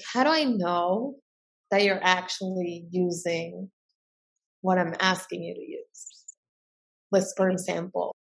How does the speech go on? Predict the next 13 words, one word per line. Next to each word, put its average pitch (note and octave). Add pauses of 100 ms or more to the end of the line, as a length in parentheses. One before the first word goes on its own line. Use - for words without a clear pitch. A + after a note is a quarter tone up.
(680)
How C#4
do D4+
I D4
actually A#3+
know? A3 (720)
How B3+
do C4
I -
actually A3+
know G3
what G3+
you're F#3+
using? F#3+